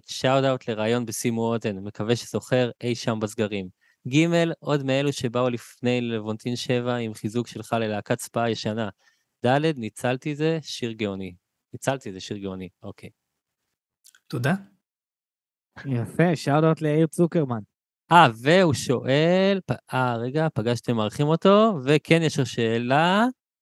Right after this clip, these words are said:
Speaker 1: אה, האם אתה מלמד, אה, שיעורי נגינה על משולש?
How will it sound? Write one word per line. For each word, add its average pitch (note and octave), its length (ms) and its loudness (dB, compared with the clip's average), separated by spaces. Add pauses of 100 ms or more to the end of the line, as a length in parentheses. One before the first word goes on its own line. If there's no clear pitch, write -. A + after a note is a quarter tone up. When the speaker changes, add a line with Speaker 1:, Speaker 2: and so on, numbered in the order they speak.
(480)
Speaker 1:
אה, A2+ 960 0
האם C3+ 220 0
אתה D#3 160 0
מלמד, C3 500 -2
אה, B2 200 -2
שיעורי A#2+ 340 -4
נגינה B2 420 -4
על B2+ 80 -8
משולש? - 840 -8